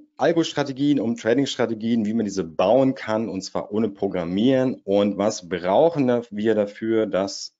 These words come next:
was wir brauchen, ist der Strategiebilder, den ich entwickelt habe, weil mit diesem Strategiebilder kann man sich Strategien zusammenbauen,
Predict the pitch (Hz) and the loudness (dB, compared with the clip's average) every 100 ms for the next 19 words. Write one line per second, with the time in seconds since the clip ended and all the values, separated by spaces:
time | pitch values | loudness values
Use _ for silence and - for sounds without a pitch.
0 | _ _ _ - 90 - 85 78 - - | _ _ _ -10 -10 -8 -10 -12 -8 -6
1 | 180 87 87 - 104 - 85 92 - - | -6 -8 -16 -10 -10 -8 -4 -4 -6 -8
2 | - - 95 95 90 127 123 92 90 90 | -8 -4 -4 -4 -4 -4 0 2 2 0
3 | 85 95 98 - - 107 104 101 90 90 | 0 0 -2 -4 -8 -4 -4 -4 -6 -6
4 | 101 73 82 98 107 98 101 - _ - | -6 -8 -4 0 0 0 -4 -6 _ -8
5 | 107 104 - - 90 82 95 92 92 90 | -6 -6 -8 -6 -8 -8 -10 -2 0 0
6 | 80 _ - 95 107 101 92 90 - 85 | -4 _ -8 -4 -2 -2 -2 -6 -10 -10
7 | 85 80 95 98 98 82 78 80 95 98 | -10 -4 0 0 -2 -10 -8 -6 -2 -2
8 | 82 - 82 107 123 117 | -4 -2 2 4 4 2